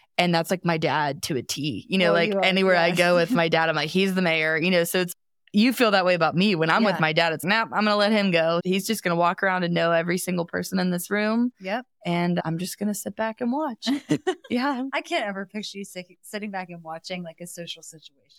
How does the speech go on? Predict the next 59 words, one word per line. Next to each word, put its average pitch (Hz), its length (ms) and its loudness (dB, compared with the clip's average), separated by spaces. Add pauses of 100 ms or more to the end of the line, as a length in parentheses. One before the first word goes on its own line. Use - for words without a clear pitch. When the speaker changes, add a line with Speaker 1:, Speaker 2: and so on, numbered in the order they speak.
(160)
Speaker 1:
Oh, 233 160 4
yeah. 170 360 0 (100)
Oh, 190 120 2
my 202 160 2
gosh. 180 440 -2
Walking 175 400 -2
around 190 160 0
with 185 140 -8
my 170 80 -2
parents. 175 280 -4
I - 40 0
mean, 269 180 2
like, 233 200 0 (280)
they 247 120 2
always 220 260 0
wanted 196 160 2
us 185 100 -2
to - 120 -4
interact 170 360 -2
and - 80 -14
talk 170 240 -4
with 175 100 -2
everybody, 165 280 0
and 170 100 -2
that's 165 120 -4
probably 170 400 -2
why 160 360 -2
I, 160 60 -4 (160)
I 156 80 -2
like 165 400 -2
it 196 160 -6
so 196 160 0
much, 202 240 -2
is 170 100 -10
because 190 280 -2
Speaker 2:
Yeah. 165 60 -2
Speaker 1:
it, - 40 -16
we 165 100 -2
were 165 120 -2
very 165 240 -2
much - 180 -8
forced 165 360 -8
into 190 300 -2
it. 214 180 -2 (140)
But, 170 420 2 (140)
yeah, 180 300 2
when 175 240 0
my 170 180 0
dad 175 300 0
just 175 300 -6
goes 180 340 -2
around 180 260 -2
the 175 100 -4
room 190 240 0
and 190 100 -2
just 180 200 -8
chats, 190 340 -6
you 202 60 -10
just 214 220 -10